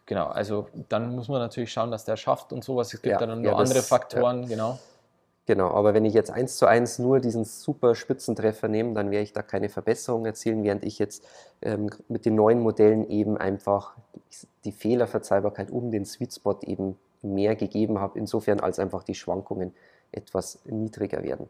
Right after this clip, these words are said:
Speaker 1: Aber nur, wenn sie wirklich passend gebaut sind.
Speaker 2: Ja, klar,
Speaker 1: Also
Speaker 2: ja.
Speaker 1: uns hilft nicht fehlerverzeihend, wenn der Spieler einen Draw hat und dann Max D bekommt.
Speaker 2: Ja.
Speaker 1: Das hilft uns einfach nicht. Deshalb sage ich einfach so oft wie möglich passend und unpassend. Manchmal rutscht mir das Wort raus, ähm, aber, äh,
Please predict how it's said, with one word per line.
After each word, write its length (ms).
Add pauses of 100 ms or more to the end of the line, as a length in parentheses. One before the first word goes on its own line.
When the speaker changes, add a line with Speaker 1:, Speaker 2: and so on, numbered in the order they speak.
Speaker 1:
Aber 180
nur, 460
wenn 160
sie 160
wirklich 320
passend 320
gebaut 380
sind. 100
Speaker 2:
Ja, 140
klar, 140
Speaker 1:
Also 220
Speaker 2:
ja. 60
Speaker 1:
uns 220
hilft 320
nicht 260
fehlerverzeihend, 800
wenn 160
der 100
Spieler 320
einen 140
Draw 240
hat 160
und 160
dann 180
Max 220
D 140
bekommt. 440
Speaker 2:
Ja. 140
Speaker 1:
Das 180 (140)
hilft 260
uns 160
einfach 300
nicht. 260
Deshalb 300 (240)
sage 240
ich 200
einfach 340
so 140
oft 220
wie 80
möglich 400
passend 380
und 100
unpassend. 560 (320)
Manchmal 380
rutscht 260
mir 80
das 180
Wort 240
raus, 300 (300)
ähm, 500
aber, 600
äh, 280